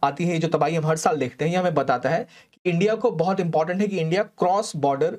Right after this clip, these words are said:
फ्लड मैनेजमेंट मैकेनिज्म को दुरुस्त करे और क्रॉस बॉर्डर फ्लड मैनेजमेंट के ऊपर काम करे। Already इंडिया में, जैसे नेपाल की मैंने बात करी, जहाँ कोसी के ऊपर बात है, तो इंडिया की already एक ट्रीटी उनके साथ हुई पड़ी है। इसके बावजूद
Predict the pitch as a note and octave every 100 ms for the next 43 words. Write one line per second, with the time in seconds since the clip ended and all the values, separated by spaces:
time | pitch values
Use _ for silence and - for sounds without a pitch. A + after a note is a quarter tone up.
0 | - - E3+ G3+ F#3 D3 D3 D#3+ F3+ D3+
1 | D3 D3 D3+ D3 F3 D3 D3 - D3 F3+
2 | F3+ - - - - - _ - F3 F#3+
3 | D#3 D3+ F3+ E3+ E3 D3 C#3 D3+ - D#3+
4 | - - A#2+ A2 G2 - _ _ D#3 F#3+
5 | G#3 A#3+ F3 F#3 F#3+ F#3 E3+ E3 F3 D3+
6 | D3+ D#3+ E3 D3 B2+ A#2+ - - - -
7 | - _ - D#3 - G3+ B3 A3 G3+ F#3
8 | D3 D3 G3 E3 E3+ F#3+ G3+ B2 D#3+ F3+
9 | G3 G#3 G#3 E3+ G3+ G#3 E3+ - E3+ D3
10 | C#3+ C3+ - F3+ G3 - G#3 C3 A#2 D#3+
11 | G3+